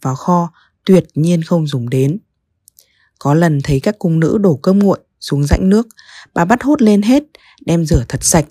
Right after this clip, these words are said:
đem hấp lại chỗ cơm đó, rồi đích thân bà ăn hết chỗ cơm. Lúc vua Thiệu Trị còn sống, có lần vua vào cung thăm bà,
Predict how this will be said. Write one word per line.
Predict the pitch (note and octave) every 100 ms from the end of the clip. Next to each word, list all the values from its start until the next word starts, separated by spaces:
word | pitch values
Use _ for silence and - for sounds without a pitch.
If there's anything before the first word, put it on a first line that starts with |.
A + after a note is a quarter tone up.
| _ _ _
đem | - D3+ C#3+
hấp | G3+ -
lại | - D#3+ -
chỗ | -
cơm | - F3 D#3+
đó, | D3 C#3 F3+ _ -
rồi | E3 C3
đích | B2+ F#3+
thân | - F#3 E3 D3+
bà |
ăn | - - D3
hết | F#3 A#3 -
chỗ | -
cơm. | - E3 D3+ D3 _ _ _ _ - _ _ _ _ _ _ _ _ -
Lúc | C#4 D4
vua | A#3+ A#3
Thiệu | G#3 D#3+
Trị | - -
còn | - C#3+
sống, | - C#3+ C#3 F3 _ _ _
có | - G#3+
lần | A#3 G3+ D3+
vua | C#3+ F#3
vào | E3+ C3+ -
cung | - F3 D#3+ - _
thăm | - G3 F#3+
bà, | E3+ C3+